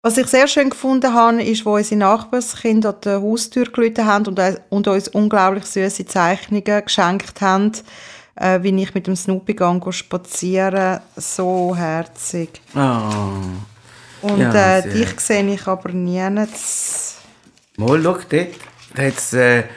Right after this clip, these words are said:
Speaker 2: doch, das ist ein, ist das ein Pfahl? Ist ein Pfahl, wo der Hund angebunden ist? Oder
Speaker 1: Was ist ein Pfahl?
Speaker 2: ein, äh, das ist ein, ja, so ein, ein,
Speaker 1: Ein
Speaker 2: ein
Speaker 1: Flock?
Speaker 2: Flock? Oder vielleicht, oder vielleicht sehen sie mich auch als grosser, schlanker Mensch,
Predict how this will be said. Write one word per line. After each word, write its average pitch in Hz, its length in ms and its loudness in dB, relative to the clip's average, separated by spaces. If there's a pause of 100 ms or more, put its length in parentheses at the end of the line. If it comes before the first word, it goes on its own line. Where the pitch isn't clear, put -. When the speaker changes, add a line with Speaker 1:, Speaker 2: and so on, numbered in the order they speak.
(500)
Speaker 2:
doch, 185 240 4
das 185 180 -4
ist 143 160 -4 (220)
ein, 104 240 -2
ist 90 180 -6
das 104 140 -4
ein 104 100 -2
Pfahl? 165 640 4 (540)
Ist - 160 -2
ein 123 80 -2
Pfahl, 147 400 4
wo 180 60 -2
der 143 160 -4
Hund 165 220 0
angebunden 156 540 2
ist? 117 200 -2
Oder 131 480 4
Speaker 1:
Was 214 160 0
ist 220 140 0
ein 220 180 2
Pfahl? 185 880 2
Speaker 2:
ein, 123 280 4
äh, 110 360 4
das 104 120 -8
ist 123 60 0
ein, 123 120 0 (180)
ja, 92 120 -10
so 107 140 -6
ein, 101 180 -8
ein, - 60 -14
Speaker 1:
Ein 98 200 -6 (600)
Speaker 2:
ein - 40 0
Speaker 1:
Flock? 226 440 6
Speaker 2:
Flock? - 20 -14 (880)
Oder 139 160 2
vielleicht, 135 380 -2
oder 127 180 0
vielleicht - 360 -4
sehen 127 200 2
sie 123 100 -6
mich 120 120 4
auch 117 100 -2
als 110 280 0
grosser, 127 640 2
schlanker 117 580 0
Mensch, 143 540 -2